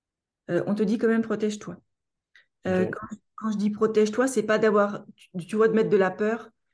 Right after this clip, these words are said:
Speaker 1: pour se protéger, c'est vraiment, je conserve ma lumière, j'incarne qui je suis. Euh, tout ce qui est moins qu'amour, moins que lumière,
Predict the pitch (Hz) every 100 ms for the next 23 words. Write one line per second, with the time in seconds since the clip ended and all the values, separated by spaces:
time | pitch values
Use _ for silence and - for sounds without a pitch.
0 | _ 214 - 202 - 196 208 190 254 262
1 | 196 185 190 202 220 233 - _ _ _
2 | _ - 185 160 226 233 226 220 226 208
3 | 202 196 202 175 156 170 165 220 226 214
4 | 214 214 196 214 208 170 - - _ _
5 | _ _ _ _ 180 180 170 170 170 -
6 | 220 226 220 220 220 220 220 220 214 208
7 | 208 202 214